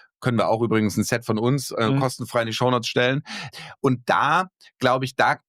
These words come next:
Speaker 1: kann man halt unglaublich viel rausholen. Da kann ich super viel Zeit sparen, wenn ich da ein paar, äh, coole habe, die ich brauche oder die ich häufig verwenden kann. Und wenn die eben halt, dann sind die automatisch auch einheitlich, ja,
Speaker 2: Mhm.
Speaker 1: wenn ich das einmal mache und einmal aufsetze.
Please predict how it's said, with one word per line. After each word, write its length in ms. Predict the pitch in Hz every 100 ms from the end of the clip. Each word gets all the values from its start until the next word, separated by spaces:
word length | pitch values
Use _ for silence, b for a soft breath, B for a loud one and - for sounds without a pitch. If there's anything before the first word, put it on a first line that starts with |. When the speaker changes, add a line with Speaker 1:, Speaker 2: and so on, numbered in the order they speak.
| _ _
Speaker 1:
kann 180 | - 143
man 100 | 139
halt 180 | 123 131
unglaublich 500 | 160 160 135 127 127
viel 200 | - 139
rausholen. 560 | 110 113 135 101 95 95
Da 80 | 98
kann 220 | - 123
ich 180 | 113 -
super 260 | 135 131
viel 300 | 120 - 117
Zeit 260 | - 127 143
sparen, 380 | - 147 170 147
wenn 120 | 113
ich 100 | 110
da 260 | 113 110 87
ein 140 | 104
paar, 340 | 110 107 107
äh, 140 | 110 117 -
coole 460 | - 165 185 107
habe, 400 | 87 87 104 165 - B B
die 140 | - 120
ich 100 | -
brauche 520 | - 92 120 151 170 b -
oder 160 | 117
die 80 | 107
ich 100 | 104
häufig 280 | 135 127 117
verwenden 380 | 113 104 123 143
kann. 280 | 151 160 160 B B -
Und 160 | 120
wenn 120 | 123
die 140 | 127 127
eben 240 | 117 117
halt, 220 | 110 107 196
dann 140 | 113 110
sind 160 | 123
die 60 | 117
automatisch 520 | 110 120 107 110 104
auch 100 | 95
einheitlich, 600 | - 98 90 78 76 -
ja, 140 | 95 98
Speaker 2:
Mhm. 40 |
Speaker 1:
wenn 100 | 101
ich 100 | 98
das 120 | -
einmal 320 | - 117 123
mache 300 | 104 113 -
und 160 | 123 101
einmal 180 | 90 85
aufsetze. 560 | 107 - 87 - 120